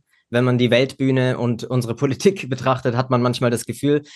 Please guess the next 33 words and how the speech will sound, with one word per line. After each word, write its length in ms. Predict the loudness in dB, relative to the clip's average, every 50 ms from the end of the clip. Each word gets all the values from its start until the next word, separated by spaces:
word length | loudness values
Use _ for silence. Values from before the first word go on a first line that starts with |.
| -20 -20 -20 _ _
Ich 160 | -4 0 2 2
hoffe 200 | 4 4 4 4
doch, 140 | 4 2
etwas 340 | 0 0 0 2 2 2 2
intellektueller 720 | 0 -2 -2 0 2 2 2 2 0 0 2 2 2 2 2
wird 160 | 0 0 -2
es 120 | -4 -2
deswegen 540 | -2 -2 -2 0 0 0 0 0 0 0 0
mit 160 | 0 -2 -2
unserem 580 | -2 -2 -2 0 0 0 0 -2 -2 -2 -6 -10 _ _ _ _ 2
heutigen 400 | 2 2 4 2 0 0 2 2
Gast. 420 | 4 2 2 2 -2 -10 -12 -16 _ _ _ _ _ _ _ _ _
Patrick 360 | -2 -2 -2 0 -2 -2 2
Barb 240 | 2 2 4 2 2
ist 160 | -2 -4 -4
zu 100 | -4 -2
Gast. 320 | 2 2 2 0 0 -6 -6
Er 220 | -4 -2 0 0
ist 240 | 0 -2 -4 -4 -2
ein 300 | -2 0 0 0 -2 -2
langjähriger 600 | 0 2 2 2 4 4 4 2 2 2 2 2
Journalist 460 | 2 2 2 2 2 2 0 -2 -2 -4
und 120 | -4 -2
Autor 500 | 0 0 0 0 0 0 2 2 2 0
und 180 | -2 -4 -2 0
arbeitete 440 | 0 2 2 0 -2 -2 -4 -4
in 100 | -2 -2
der 80 | -2 -2
Vergangenheit 540 | -2 0 0 0 0 0 -2 -2 -2 -4 -4
für 120 | -4 -2
den 160 | -2 0 0
Norddeutschen 540 | 2 2 2 2 2 2 2 2 2 0 -2
Rundfunk. 560 | -2 0 0 -2 0 0 0 0 0 -2 -6